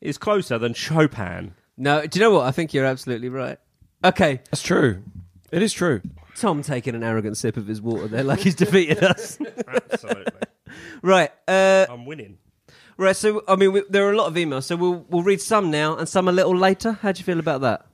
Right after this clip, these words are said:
Speaker 1: I like it.
Speaker 2: <laughs> Um, right. First of all, Teresa.
Speaker 1: Yes.
Speaker 2: Thank you so much. Uh, last week, uh, she sent us a message offering to buy us a cake very kindly. Um, and because, you know, we'd have to travel a long way.
Speaker 1: Yeah.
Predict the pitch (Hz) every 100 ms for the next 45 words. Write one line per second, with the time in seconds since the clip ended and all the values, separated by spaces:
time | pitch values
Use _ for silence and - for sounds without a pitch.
0 | - 110 120 127 104 _ _ _ _ -
1 | - 185 - - - 233 254 - - -
2 | 247 - - 330 320 254 160 180 190 -
3 | - 175 151 - - 262 - 208 214 196
4 | 185 - _ _ _ - 160 170 160 120
5 | 107 135 160 _ _ _ - 110 117 107
6 | - - 160 165 147 165 143 - 170 165
7 | 156 147 117 - - - - - 147 143
8 | 160 175 165 156 143 135 - 135 135 131
9 | - 135 135 131 127 127 - 123 123 117
10 | 127 120 117 131 117 113 135 123 - 123
11 | 113 107 113 117 - - - _ - 120
12 | 120 117 117 113 - _ - 123 107 -
13 | 120 107 104 98 104 - - 117 101 104
14 | 101 101 98 107 120 117 120 127 127